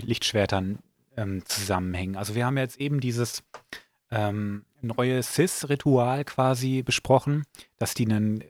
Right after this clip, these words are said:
Kyberkristall korrumpieren müssen. Und, ähm, bei den Jedi, ich glaube, sowas Ähnliches gibt es auch bei den Sith. Ähm, es gibt einen Ritterschlag.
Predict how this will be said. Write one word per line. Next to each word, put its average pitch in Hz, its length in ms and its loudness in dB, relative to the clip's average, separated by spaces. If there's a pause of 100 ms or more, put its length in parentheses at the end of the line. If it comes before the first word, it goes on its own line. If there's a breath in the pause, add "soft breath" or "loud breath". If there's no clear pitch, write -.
(160)
Kyberkristall 131 640 2
korrumpieren 143 600 4
müssen. 165 320 0 (920 soft breath)
Und, 117 580 2
ähm, 110 400 -4
bei 113 100 2
den 117 140 4
Jedi, 160 600 0 (120)
ich - 220 -20
glaube, 117 520 2
sowas 127 380 0
Ähnliches 123 600 2
gibt - 180 -2
es - 100 -4
auch - 140 -4
bei 110 140 -2
den 98 160 -2
Sith. - 440 0 (680)
Ähm, 117 520 4 (380)
es - 160 -4
gibt - 180 0
einen 113 240 2
Ritterschlag. 107 680 0